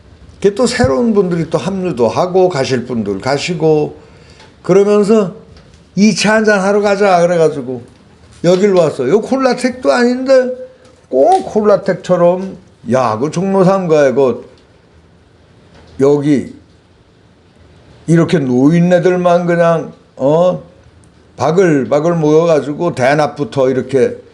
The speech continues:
술을 마시네. 여, 뭐, 할매들도 많이 오고,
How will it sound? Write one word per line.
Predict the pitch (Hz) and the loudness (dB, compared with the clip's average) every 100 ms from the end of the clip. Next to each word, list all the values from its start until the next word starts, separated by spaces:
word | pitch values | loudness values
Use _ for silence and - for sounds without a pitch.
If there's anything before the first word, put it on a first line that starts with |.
| _ _ _ | _ _ _
술을 | - 190 160 | -8 -2 0
마시네. | 143 127 120 117 113 147 151 - _ _ _ _ _ _ _ _ - - - - - - | 2 0 0 0 0 -2 -8 -18 _ _ _ _ _ _ _ _ -20 -20 -20 -20 -20 -2
여, | 135 160 | 0 2
뭐, | 165 170 | 2 0
할매들도 | 160 190 190 180 175 165 156 156 | 0 -2 -2 0 0 0 -4 -2
많이 | 170 156 151 | -2 -2 -2
오고, | 170 147 123 143 151 160 131 - - | -2 -2 0 0 2 2 0 -2 -12